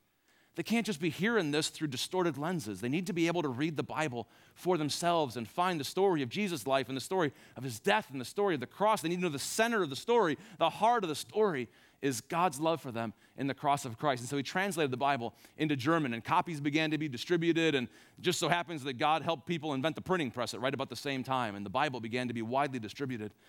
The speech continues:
In fact, they said at one point in the sixteenth century, seventy percent of all materials in print at that time were authored or translated by Martin Luther. <laughs>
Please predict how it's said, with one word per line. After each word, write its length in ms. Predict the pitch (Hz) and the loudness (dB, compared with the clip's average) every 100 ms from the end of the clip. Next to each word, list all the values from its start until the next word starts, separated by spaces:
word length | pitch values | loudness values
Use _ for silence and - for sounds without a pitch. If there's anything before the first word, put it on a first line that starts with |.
| - _ | -20 _
In 80 | - | -2
fact, 160 | 151 175 | 0 0
they 100 | 160 | 0
said 220 | - 175 | 0 0
at 80 | 143 | 2
one 220 | 156 170 | 0 0
point 200 | 160 160 | 0 0
in 40 | 135 | -2
the 60 | |
sixteenth 420 | 117 160 - 156 | -2 -4 -2 -4
century, 400 | 131 151 139 117 110 - | -2 -2 -2 -4 -6 -12
seventy 540 | - - - 185 190 190 | -4 -2 0 0 0 -2
percent 440 | 127 - - 160 | -4 -2 0 0
of 80 | 123 | -2
all 180 | 135 156 | 0 0
materials 560 | 160 - 160 147 127 | 0 -2 0 0 0
in 180 | - 143 | 0 -2
print 280 | 139 151 123 | 0 -2 0
at 200 | 127 131 | 0 0
that 160 | 139 127 | -2 -4
time 280 | 135 123 107 - - | -2 -2 -4 -10 -4
were 140 | 120 | -2
authored 400 | - 135 139 156 | 2 2 2 -2
or 60 | 123 | -2
translated 460 | - 131 120 113 | -2 -2 -2 -2
by 120 | 104 107 | -2 0
Martin 340 | 107 104 107 | 0 -2 -4
Luther. 260 | 107 - - | -6 -8 -6
<laughs> 100 | - | -6